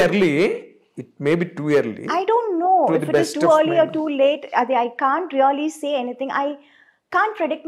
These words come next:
Speaker 2: my future. Nobody can predict their future.
Speaker 1: Of course.
Speaker 2: చెప్పి అది చేయకపోవటం, లేకపోతే చెప్పకుండా అది చేయటం, చేసేయటం. I don't know. I really don't know about the future.
Speaker 1: అదేలే,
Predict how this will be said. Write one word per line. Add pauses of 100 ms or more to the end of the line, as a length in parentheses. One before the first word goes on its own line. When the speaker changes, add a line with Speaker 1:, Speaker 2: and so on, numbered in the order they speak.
Speaker 2:
my (120)
future. (440)
Nobody
can
predict (100)
their
future. (200)
Speaker 1:
Of
course. (420)
Speaker 2:
చెప్పి (280)
అది (100)
చేయకపోవటం, (240)
లేకపోతే (100)
చెప్పకుండా
అది
చేయటం, (140)
చేసేయటం. (420)
I
don't
know. (200)
I (160)
really
don't
know
about
the
future.
Speaker 1:
అదేలే,